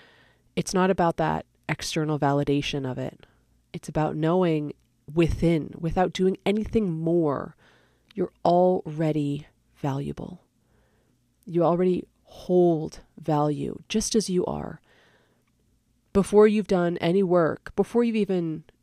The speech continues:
gone to work, have you helped someone? Maybe it's a friend, maybe it's a family member. And by help, I mean, maybe you poured coffee for your partner this morning. <laughs> That makes you valuable. Maybe you've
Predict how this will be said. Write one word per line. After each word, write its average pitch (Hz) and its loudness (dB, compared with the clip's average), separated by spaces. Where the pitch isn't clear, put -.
gone 180 2
to 170 -4
work, - -8
have 202 -6
you 220 0
helped 160 -4
someone? 220 -4
Maybe 175 2
it's 196 -2
a 202 0
friend, 170 -4
maybe 165 0
it's - -6
a 165 -2
family 160 -2
member. 165 -4
And 180 0
by 202 6
help, 233 0
I 175 0
mean, 175 -2
maybe 165 -6
you 175 -2
poured 165 -6
coffee 165 -2
for 147 -10
your 151 -4
partner 156 -8
this 143 -10
morning. 123 -10
<laughs> - -14
That - -8
makes 165 -8
you 202 -4
valuable. 156 -4
Maybe 156 -2
you've 160 -4